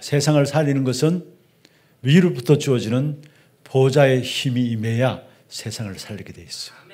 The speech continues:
그게 나를 살리는 것도 마찬가지입니다. 그래서 정말 중요한 축복을 하나님께서, 어, 예수님께서 말씀하시는데 이걸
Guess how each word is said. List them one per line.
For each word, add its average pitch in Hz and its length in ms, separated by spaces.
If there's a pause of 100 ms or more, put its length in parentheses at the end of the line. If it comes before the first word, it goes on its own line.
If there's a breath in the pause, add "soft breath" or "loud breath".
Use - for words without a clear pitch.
(440)
그게 147 240
나를 135 500
살리는 170 320
것도 151 160
마찬가지입니다. 110 880 (600 soft breath)
그래서 151 340
정말 175 400
중요한 190 500
축복을 160 460
하나님께서, 139 760 (200)
어, 120 260
예수님께서 160 880 (320 loud breath)
말씀하시는데 123 1000
이걸 156 480